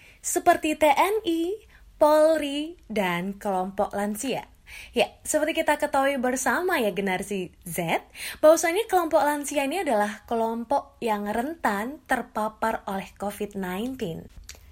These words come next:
Menurut kemkes dot go dot I D, saat ini vaksin yang telah diterima oleh masyarakat sebanyak tujuh belas juta dengan target sasaran vaksin sebanyak seratus delapan puluh satu juta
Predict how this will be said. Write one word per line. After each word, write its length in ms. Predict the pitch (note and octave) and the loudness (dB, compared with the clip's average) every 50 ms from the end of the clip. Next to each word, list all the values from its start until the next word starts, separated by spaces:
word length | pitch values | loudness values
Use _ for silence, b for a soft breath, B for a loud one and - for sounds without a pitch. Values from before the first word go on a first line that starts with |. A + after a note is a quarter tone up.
| B B B B B - | B B B B B -2
Menurut 400 | D4 D#4 D4+ E4 E4 G#4 A4+ - - - - | 0 2 2 4 4 2 2 0 -4 0 4
kemkes 560 | F4 F4 E4 E4 - - D4+ D4+ - - - | 4 4 4 2 2 2 2 2 2 0 2
dot 320 | A#3+ C4 B3 B3 - - | 2 2 2 2 -4 0
go 240 | - A3+ A3 G#3 F#3 | 2 2 2 2 2
dot 160 | G#3+ G#3 G3+ - - - G#3+ | 0 -2 -2 -4 -6 -4 -2
I 320 | G3+ F#3+ F#3+ G3 A#3 C#4+ | -2 0 0 0 -2 -2
D, 400 | - A#3+ F#3 F3 F3 G#3 D4+ G#4 - B B B B B B B | -2 -2 -2 0 0 0 -2 -4 -6 B B B B B B B
saat 320 | B - F#4 E4+ E4+ E4 | B 4 6 6 6 6
ini 240 | D#4+ E4 E4 F#4 G#4 | 4 2 2 2 2
vaksin 400 | A4 - F4+ F4 - - D#4+ D#4 | 4 4 2 2 2 -2 0 0
yang 160 | D#4 D4+ D4 | 2 0 0
telah 320 | B3+ C#4+ B3+ A#3+ A#3 A3 G3+ F#3+ | 2 4 4 4 4 2 0 -2
diterima 640 | F3 A3+ A3 A3 A3 A3 G3+ G3+ G3+ G3 F3+ F3 F3 - - | -4 -4 -2 -2 -2 0 0 0 -2 -2 -2 -4 -4 -2 0
oleh 240 | F#3+ F#3 F3+ F3+ F#3 | 0 0 0 -2 -2
masyarakat 800 | F3+ F3+ E3+ - - F#3+ E3+ F3 E3+ - - F3 F3+ C4 F#4+ - B B B B B B B - | -4 -4 -6 -4 -4 -4 -2 -4 -4 -4 -4 -2 -2 -2 -2 -4 B B B B B B B 0
sebanyak 480 | - G4+ G4 E4 F4+ F4 E4+ F4+ F4 F4 - - _ - | 4 4 6 8 6 6 6 4 2 2 0 -12 _ 6
tujuh 400 | F#4+ G4 F4+ D#4+ D#4 F#4 F#4 D#4 | 6 6 6 6 6 4 6 8
belas 320 | E4 D#4 C#4+ C#4 D4 C#4+ | 6 6 6 6 4 2
juta 640 | - - B3 A#3+ A#3+ - - F3+ F3 F3 G3 C4+ G4 - - - | 0 -2 -2 -2 -2 0 -2 0 0 0 -2 -2 -4 -8 -14 -16
dengan 400 | - A3 C4+ C#4+ C#4+ C#4+ C#4+ C#4 | -4 2 2 4 4 2 2 2
target 400 | D4+ C#4+ C#4 - C4 B3+ B3+ - | 4 4 4 4 2 0 0 0
sasaran 480 | C4 B3 - B3+ B3 A#3 A3 G#3+ A3 A3+ | -2 0 2 2 2 4 4 2 0 2
vaksin 560 | - F4 G4 - - - F#4+ F4 F4 F4 F4+ | 2 2 2 2 -2 0 2 2 2 2 0
sebanyak 640 | F4+ - - F4 C4+ B3+ C4+ C4+ C#4 C4+ A#3+ - B3+ | -2 2 2 2 4 4 2 4 4 0 0 -2 -4
seratus 640 | - - - D#4+ E4 E4+ E4+ - F4+ F4+ - - - | -6 0 2 4 4 4 4 2 2 2 2 0 0
delapan 400 | - D4+ D#4 E4 - G4 G4+ G#4 | 2 2 2 4 4 2 2 2
puluh 240 | G4+ F4+ E4 D#4+ D4+ | 2 2 2 2 2
satu 320 | - D#4 C#4+ D4 D4 C4+ | 2 0 0 0 0 -2
juta 560 | G#3 A#3+ B3 B3 - B3 A#3 A3+ A#3+ B3 B | 0 0 -2 0 2 0 2 2 0 -2 B